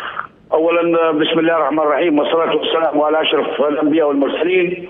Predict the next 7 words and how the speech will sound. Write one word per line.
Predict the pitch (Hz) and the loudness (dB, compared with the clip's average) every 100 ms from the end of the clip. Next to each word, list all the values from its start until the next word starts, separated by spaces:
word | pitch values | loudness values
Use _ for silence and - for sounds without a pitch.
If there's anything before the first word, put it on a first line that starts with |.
| - - - - - | -18 -20 -20 -20 -6
في | 147 | -2
البداية، | 139 151 180 170 | 0 0 2 2
نتقدم | 156 165 165 175 147 151 | 0 0 0 0 0 -2
بحار | 143 151 151 147 139 170 156 147 | 0 0 0 0 0 0 0 0
التعازي | - 160 170 139 151 | 0 0 0 0 0
إلى، | 151 143 143 143 - - - - - | 2 2 0 0 -4 -8 -12 -18 -4
آه، | 127 135 139 131 | -2 0 0 2